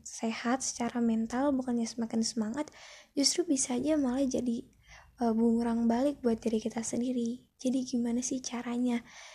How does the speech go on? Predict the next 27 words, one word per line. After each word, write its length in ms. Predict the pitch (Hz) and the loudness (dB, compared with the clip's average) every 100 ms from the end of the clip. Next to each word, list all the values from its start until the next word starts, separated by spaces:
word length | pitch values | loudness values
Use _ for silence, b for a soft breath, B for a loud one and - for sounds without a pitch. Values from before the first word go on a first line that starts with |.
| B - | B -8
supaya 240 | - 240 | 0 0
kita 320 | 240 - 233 | 0 -2 -2
tuh 160 | 233 285 | 0 0
bisa 240 | 269 - | -2 -6
paham 480 | 247 226 220 262 254 | -8 -8 -6 -2 0
mana 320 | 233 233 254 | 0 0 -2
sih 160 | 254 262 | -4 -6
toxic 320 | 254 - - | -6 -8 -8
positivity, 800 | - - 226 240 233 220 269 269 | -6 -8 -6 -6 -6 -4 0 0
mana 400 | 247 220 240 269 B B B | 2 2 0 -2 B B B
positivity 880 | 262 247 240 226 - 226 269 277 - _ 240 | -6 -2 -2 -2 -4 -2 -2 -2 -6 _ -2
yang 160 | 233 | -2
sehat 400 | 240 226 233 226 - | -2 -6 -4 -6 -8
gitu? 340 | - 220 226 226 B B B B B | -10 -4 -4 -4 B B B B B
Yang 140 | - 254 | -4 -2
pertama 320 | 262 247 262 269 | -2 -2 -4 -2
tuh, 260 | 349 359 _ _ _ _ _ _ _ - - - | -2 -2 _ _ _ _ _ _ _ -20 -8 0
lo 40 | 285 | 2
harus 240 | 294 - | 2 0
sadar 480 | 220 214 208 214 - - | 4 4 2 -2 -10 -12
ketika 340 | - 233 - 214 | -4 -4 -4 -2
memang 320 | 214 247 285 | 0 0 2
lo 80 | 311 | 2
dihadapi 400 | 247 226 226 - | 2 0 -2 0
oleh 240 | 220 214 | 0 -2
satu 240 | - - | -6 -4
masalah, 640 | 214 220 285 311 214 226 | -2 0 0 0 0 -4